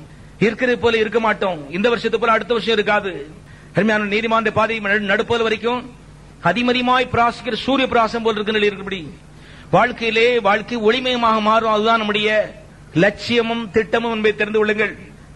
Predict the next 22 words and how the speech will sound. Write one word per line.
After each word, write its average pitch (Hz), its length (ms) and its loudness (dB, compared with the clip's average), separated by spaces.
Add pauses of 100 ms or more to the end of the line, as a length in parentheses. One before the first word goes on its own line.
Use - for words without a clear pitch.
(120)
ஆகவே 226 320 4
இயேசுவோடு 262 540 2
கூட 254 160 -2
நாம் 240 160 0
உலக 247 320 2
சுதந்திரராய் 233 300 2
இருக்கிறோம். 214 600 -2 (420)
அதிலே 226 260 2
ஒ-, 208 440 -2
ஒன்று 247 360 0
சமாதானம் 240 560 0
என்பதை 226 200 -2
பார்த்துக் 214 240 -2
கொண்டு 214 160 -2
வருகிறோம். 214 600 0
யோவான் 208 320 0
பதினாலு 220 300 2
நாம் 214 140 0
வாசித்தோம், 208 440 0
"என்னுடைய 214 240 2
சமாதானத்தை 208 460 0
உங்களுக்கு 214 500 -2